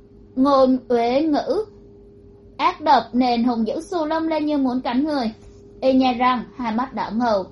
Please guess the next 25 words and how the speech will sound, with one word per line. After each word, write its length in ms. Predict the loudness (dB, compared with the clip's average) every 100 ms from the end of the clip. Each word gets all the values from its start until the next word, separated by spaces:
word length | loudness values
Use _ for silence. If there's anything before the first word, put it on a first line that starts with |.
| -6
nghiêm 300 | -4 -2 -2
giọng 260 | -4 -4
nói, 240 | -6 -4 -6 -10 -20 -20 -20 -4
"Câm 200 | -2 0
miệng, 260 | 2 0 -2 -18 -20 -8
nói 160 | 0 2
thêm 180 | 2 0
câu 160 | 0 0
nữa 280 | 0 -2 -2
ta 140 | -4 -4
sẽ 100 | -6
cho 160 | -8
các 220 | -8 -8 -4
ngươi 140 | -4
đi 200 | -4 -4
gặp 140 | -6 -2
Diêm 200 | -2 0
La 140 | 0
hết 240 | -2 -4 -4
đấy." 260 | -4 -4 -8 -18 -20 -20 -20 -20 -2
Đứa 140 | 0
bé 200 | 2 2
mở 240 | 2 0 -2
to 160 | -2 -2
mắt, 240 | -4 -6